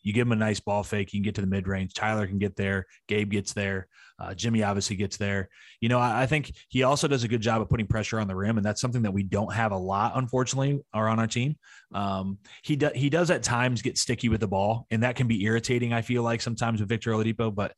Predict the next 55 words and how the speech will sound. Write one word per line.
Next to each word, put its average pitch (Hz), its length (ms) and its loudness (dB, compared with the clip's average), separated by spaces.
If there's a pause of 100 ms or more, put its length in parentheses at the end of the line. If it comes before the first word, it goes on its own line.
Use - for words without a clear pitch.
(340)
um, 110 280 -2
you 131 60 2
know 151 80 4
what? 143 260 2
I 127 120 2
think 160 160 2
the 160 80 -2
combination 117 680 0
of 98 100 -2
him, 117 300 0
Tyler, 107 540 0 (240)
and 104 160 -2
Jimmy 101 480 0 (400)
uh, 90 300 -4
and 117 340 -4
hopefully 120 380 2
if 107 100 0
Kyle 110 280 2
comes 101 200 -2
back, 104 400 -2 (220)
we 120 140 2
have 139 220 2
to 127 80 -2
figure 117 300 2
out 110 220 0
what 110 240 0
pairings 104 480 -2
work 101 320 -2
and 95 140 -4
which 98 160 0
ones 92 340 -6
don't. 87 300 -8
And 95 140 -4
if 98 120 -4
you 113 100 0
look 131 180 2
at 120 80 -4
net 107 260 -2
ratings, 123 500 0 (260)
some 135 200 0
of 127 40 2
those 120 200 2
lineups 98 440 -2
don't 101 240 -2
work 101 260 -2
as 95 120 -2
well, 98 480 0
um, 95 400 -4
without 107 260 0
having 110 260 2
him 104 80 2
in 95 80 -2
front 104 220 0
of 107 60 0
me. 95 220 0